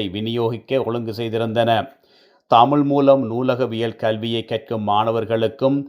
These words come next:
சுயம்புவாக நூலகத்துறையிலே ஈடுபட்டு வந்த பல தராதர பத்திரமற்ற நூலகர்களுக்கும்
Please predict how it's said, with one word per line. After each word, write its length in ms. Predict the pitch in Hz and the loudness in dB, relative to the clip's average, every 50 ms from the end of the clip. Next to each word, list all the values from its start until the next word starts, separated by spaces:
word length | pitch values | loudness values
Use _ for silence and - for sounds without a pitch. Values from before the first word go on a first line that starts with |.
| - - - - _ - | -12 -20 -20 -20 _ -6
சுயம்புவாக 960 | - 131 127 127 139 151 147 131 120 117 117 117 113 110 120 123 113 101 92 | -2 0 2 4 4 4 2 2 2 6 6 6 6 6 2 0 0 0 0
நூலகத்துறையிலே 960 | 92 110 127 135 131 135 - 139 135 - - 117 113 113 117 117 113 113 117 113 104 | -2 -2 2 4 4 4 4 2 0 -2 -2 -2 -2 0 -2 -2 -4 -4 -4 -4 -4
ஈடுபட்டு 520 | 107 120 123 123 - 120 110 98 - 117 | -4 -4 -4 -2 -2 -4 -6 -4 -4 -2
வந்த 360 | 110 110 110 113 113 131 139 139 | -2 -2 -2 0 4 4 4 4
பல 340 | - - 117 117 123 135 139 135 | 4 2 2 4 6 6 6 6
தராதர 540 | - 113 110 123 127 131 131 135 135 139 135 | 4 2 2 4 2 4 4 4 2 2 2
பத்திரமற்ற 760 | - 110 107 - - 117 117 113 113 113 110 - - 117 110 98 | 0 -2 -4 -4 -4 -4 -4 -2 -2 -4 -4 -4 -2 -2 -2 -2
நூலகர்களுக்கும் 920 | 92 95 110 113 131 127 101 98 113 113 113 110 113 107 - - 135 135 143 | -2 -4 -6 -4 -2 -2 -2 -2 -2 -2 -2 -2 -4 -6 -4 -4 -4 -4 -4